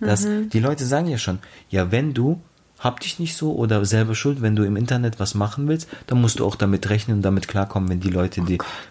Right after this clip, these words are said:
Speaker 1: wenn die Leute dich, äh, halt runtermachen. Aber
Speaker 2: Wenn
Speaker 1: dann,
Speaker 2: ich es noch
Speaker 1: dann,
Speaker 2: einmal höre
Speaker 1: dann denkst
Speaker 2: von
Speaker 1: du dir,
Speaker 2: jemandem.
Speaker 1: dann denkst du dir, warum? Warum bist du jetzt, nur weil du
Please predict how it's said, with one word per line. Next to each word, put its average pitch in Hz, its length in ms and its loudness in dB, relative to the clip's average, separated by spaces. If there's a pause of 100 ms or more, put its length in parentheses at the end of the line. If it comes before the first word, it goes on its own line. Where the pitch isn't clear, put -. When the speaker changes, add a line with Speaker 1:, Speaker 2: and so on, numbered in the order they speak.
Speaker 1:
wenn 98 140 4
die 92 100 0
Leute 92 320 2
dich, 90 280 -4
äh, 87 220 2 (240)
halt 85 240 -2
runtermachen. 92 500 -2 (240)
Aber - 80 -4
Speaker 2:
Wenn 101 100 4
Speaker 1:
dann, 101 80 4
Speaker 2:
ich 101 80 2
es 190 100 -2
noch 190 80 0
Speaker 1:
dann, 107 140 2
Speaker 2:
einmal 202 460 0
höre 190 320 0
Speaker 1:
dann 98 160 0
denkst 104 220 2
Speaker 2:
von 107 120 0
Speaker 1:
du 95 60 -2
dir, 107 80 2
Speaker 2:
jemandem. 95 400 -4 (120)
Speaker 1:
dann 98 100 -4
denkst 104 260 -2
du 101 60 -8
dir, 98 120 -2 (360)
warum? 123 540 -2 (560)
Warum 123 260 0 (180)
bist - 200 0
du 135 60 -2
jetzt, - 320 -4
nur 143 320 2
weil 147 160 2
du 143 380 -2